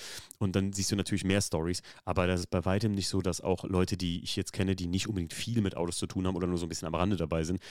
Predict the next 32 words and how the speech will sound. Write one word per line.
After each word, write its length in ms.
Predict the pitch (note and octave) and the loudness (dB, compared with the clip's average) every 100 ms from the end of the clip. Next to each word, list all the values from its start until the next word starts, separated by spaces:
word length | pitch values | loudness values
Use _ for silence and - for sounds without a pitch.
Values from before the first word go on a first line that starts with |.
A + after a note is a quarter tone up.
| - | -8
dann 120 | - | -2
auf 100 | F2 | -2
einmal 160 | D2+ E2+ | -2 -4
Stories 360 | - F2 G2+ - | 2 6 6 4
von 140 | - | 0
Essen 220 | - F#2+ | -4 -2
Motorshow 420 | E2 G#2+ F2+ F#2 | 2 2 2 2
machen 280 | E2+ E2+ F#2+ | 2 0 0
oder 220 | E2+ E2 | 0 0
keine 260 | E2 F2+ F2 | 0 0 0
Ahnung, 240 | F2 F2+ | 2 0
dass 140 | D#2 D#2 | -2 0
da 100 | E2+ | 2
jetzt, 280 | E2 D#2 - - - - | 2 0 -8 -18 -20 -8
das 120 | F2+ | -2
sah 80 | G#2+ | 4
mir 120 | A2+ | 6
nicht 220 | A2+ - | 6 6
aus, 160 | - G2+ | 6 6
als 160 | G#2+ G#2 | 6 6
würde 160 | A2 | 8
da 280 | G#2+ G2 G2 | 8 8 6
abends 320 | - F#2 G#2 | 4 2 2
eine 100 | - | -2
Party 400 | F2+ - G2 - | 0 2 2 2
an 100 | F2+ | 2
einem 80 | F2+ | 0
Stand 280 | - F2+ F#2 | 2 2 2
mit 140 | F#2+ | 2
Wein 220 | E2+ F#2+ F#2 | 4 4 2
gefeiert 340 | - C#2+ C#2 | 0 -2 0
werden. 240 | D2 C2+ | -2 -4